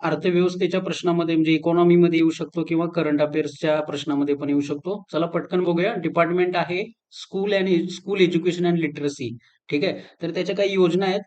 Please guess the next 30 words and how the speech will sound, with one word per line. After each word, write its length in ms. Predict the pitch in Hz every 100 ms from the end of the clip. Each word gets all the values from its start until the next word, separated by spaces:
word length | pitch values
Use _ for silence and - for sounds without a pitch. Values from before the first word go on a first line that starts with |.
| -
पहिली 220 | 170 185
योजना 420 | 202 185 185 196 196
त्याच्यामध्ये 520 | 196 170 175 175 170
आहे 180 | 165 170
निपुण 380 | 175 175 196
भारत. 260 | 170 151 127 127 - -
तर 60 | 165
ही 320 | 180 196 190 _ _ -
काय 220 | 180 175
आहे? 180 | 160 151
निपुणता 600 | 160 170 180 180 165 135
म्हणजे 220 | 135 156
स्किल 440 | - - 196 151 -
शी 200 | - 160
रिलेटेड 360 | 147 147 143 135
आहे. 200 | 120 156 - - - - 180
तर 60 |
लक्षात 300 | 180 185 214
घ्या, 200 | 190 170
ही 260 | 196 220 196
दोन 240 | 175 175
हजार 220 | 180 190
वीसचं 340 | 185 190 185 208
जे 140 | 202
शैक्षणिक 520 | 208 190 165 190 196
धोरण 280 | 175 170 175
आलं, 220 | 165 147 196
नॅशनल 340 | 160 - 170
एज्युकेशन 500 | 165 156 160 156 165
पॉलिसी, 540 | 165 160 147 147 180